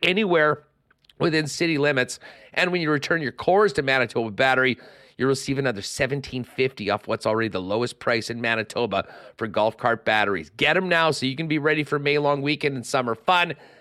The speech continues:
Sale on now until May sixth, ten twenty-six Logan Avenue, and online at manitoba battery dot com. And, uh,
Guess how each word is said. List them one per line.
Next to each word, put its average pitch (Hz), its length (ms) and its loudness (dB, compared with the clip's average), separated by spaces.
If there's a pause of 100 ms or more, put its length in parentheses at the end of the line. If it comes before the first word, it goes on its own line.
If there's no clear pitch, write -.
Sale 170 540 0
on 180 360 2
now 139 400 4 (420)
until 147 380 2
May 156 240 2
sixth, - 460 -2
ten 175 220 0
twenty-six 151 540 -4
Logan 113 300 -2
Avenue, 139 520 2 (520)
and 107 120 -4 (140)
online 156 640 2 (160)
at - 180 -2
manitoba 131 680 0
battery 104 540 0
dot 101 420 -2
com. 95 320 -4
And, 107 220 -4
uh, 117 160 2